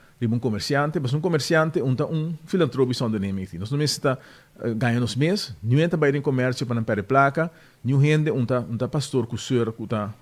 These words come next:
particos de, de, de igreja, ou coisa não caricativo, não tá se negócio, então ora botar se negócio para ganhar placa. Que me ora o governo,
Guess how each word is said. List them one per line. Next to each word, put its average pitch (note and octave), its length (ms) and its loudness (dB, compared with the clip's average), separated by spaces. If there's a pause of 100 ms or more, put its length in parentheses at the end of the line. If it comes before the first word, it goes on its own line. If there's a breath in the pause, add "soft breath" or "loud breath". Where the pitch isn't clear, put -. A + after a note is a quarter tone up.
(260)
particos A#2 460 0
de, A#2+ 100 2
de, A#2 380 0
de A2+ 100 0 (220)
igreja, B2 520 2
ou G2+ 80 0 (160)
coisa A2+ 420 2
não A2 100 0 (220 loud breath)
caricativo, E3+ 680 2 (240 loud breath)
não A2 100 -2
tá A#2+ 120 2
se B2 120 -2
negócio, C#3+ 600 2 (300 soft breath)
então G2+ 280 -2
ora B2+ 180 2
botar B2 200 0
se A#2+ 80 -2
negócio B2+ 440 2
para A2 180 0
ganhar F2+ 180 -4
placa. - 320 -8
Que B2+ 80 0
me C3 140 -2
ora F#3 160 4
o F#3 40 4
governo, A#2 520 4